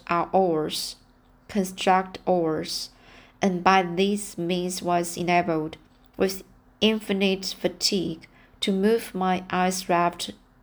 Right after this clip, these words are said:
in the direction of your ship. I had determined, if you were going southward, still to trust myself to the mercy of the seas rather than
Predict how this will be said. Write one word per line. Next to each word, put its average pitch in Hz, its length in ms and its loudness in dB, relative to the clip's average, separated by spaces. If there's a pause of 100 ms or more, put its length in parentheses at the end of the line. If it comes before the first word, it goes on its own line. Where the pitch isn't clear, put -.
(160)
in 190 200 -2
the 185 100 4
direction 175 720 2
of 170 160 -6
your 170 180 0
ship. 160 420 -2 (1800)
I 233 100 6
had 247 180 4
determined, 196 720 0
if 202 220 -2
you 190 160 4
were 185 260 2
going 180 360 0
southward, 170 760 -2 (320)
still 214 400 2
to 208 160 -4
trust 196 560 -2
myself 180 680 0
to - 100 -12
the 175 100 -4
mercy 175 600 -2
of 170 280 -2
the 170 100 0
seas 175 640 -4
rather 190 300 2
than 180 280 0